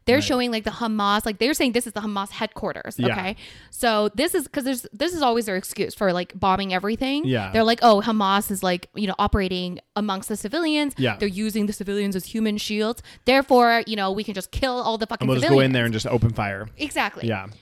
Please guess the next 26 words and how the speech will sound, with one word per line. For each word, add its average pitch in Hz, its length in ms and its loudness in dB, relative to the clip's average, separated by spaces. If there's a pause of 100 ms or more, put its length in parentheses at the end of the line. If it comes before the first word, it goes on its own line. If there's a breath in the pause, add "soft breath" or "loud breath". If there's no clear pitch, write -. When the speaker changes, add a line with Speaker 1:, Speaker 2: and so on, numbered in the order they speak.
(200)
Speaker 1:
Um, 233 320 -2 (100)
so 277 180 -2
then 233 480 -2
they, 220 400 -2
and 262 100 -2
they 262 60 0
pretend 277 360 -4
that 311 140 -4
they're 226 120 4
not, 214 200 0
that's 208 200 -4
not 196 160 -2
what 202 100 -4
they're 196 80 -2
doing, 185 340 -4
but 277 140 4
it's 277 160 -2
just, - 420 0
like, 254 300 -4
look 320 180 -4
at 381 60 -4
the 339 60 -4
death 202 240 -2
tolls, 151 380 -8
okay? 330 200 0
Speaker 2:
Yeah. - 200 -4